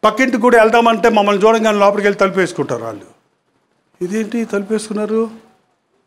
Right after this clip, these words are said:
ముందు వాళ్ళు ఇస్-, ఆ విశ్వాస ఇంటికి వెళ్ళామని కోపం ఏమో అనుకుంటుంటే, "సరేలే ఎందుకు వచ్చిందని" వెళ్తుంటే, "అరే రండి పాస్టర్ గారు" అని మళ్ళీ పిలుస్తారు వచ్చి తలుపు తీసి.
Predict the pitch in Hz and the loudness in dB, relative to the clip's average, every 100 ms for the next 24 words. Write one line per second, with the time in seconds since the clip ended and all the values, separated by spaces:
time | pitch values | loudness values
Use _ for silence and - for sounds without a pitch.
0 | _ _ - 170 208 196 190 - 165 190 | _ _ -2 0 2 2 0 -4 -2 -2
1 | 196 208 202 202 175 196 190 190 190 190 | 0 -2 0 -2 -4 -2 0 0 0 0
2 | 180 185 190 185 202 190 180 175 190 190 | 0 0 0 0 0 -2 -4 -4 -2 0
3 | 160 139 - - _ _ - 233 262 254 | 0 -2 -8 -20 _ _ 0 4 4 6
4 | 247 240 240 233 240 233 220 208 208 226 | 6 6 4 -2 0 -2 2 0 2 0
5 | 202 185 - - 294 320 370 370 - 330 | 0 -4 -4 0 2 4 4 4 4 2
6 | 320 311 285 269 262 240 190 - 151 147 | 2 4 2 0 -2 -2 -4 -2 -2 -2
7 | 143 151 147 127 113 | -6 -6 -6 -8 -14